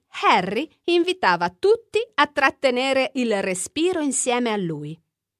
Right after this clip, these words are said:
Nessuno riusciva a resistere per più di un minuto. Udinì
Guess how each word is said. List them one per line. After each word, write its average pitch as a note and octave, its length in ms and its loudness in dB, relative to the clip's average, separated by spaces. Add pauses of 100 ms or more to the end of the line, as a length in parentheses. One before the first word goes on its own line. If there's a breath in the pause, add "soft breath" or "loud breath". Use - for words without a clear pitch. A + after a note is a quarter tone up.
(120)
Nessuno C4 580 4
riusciva A3+ 460 2
a - 20 6
resistere A3 580 2
per G#3 280 -4
più C#4+ 220 0
di B3 160 -2
un A#3 120 2
minuto. F3+ 640 -2 (600)
Udinì F3 520 -2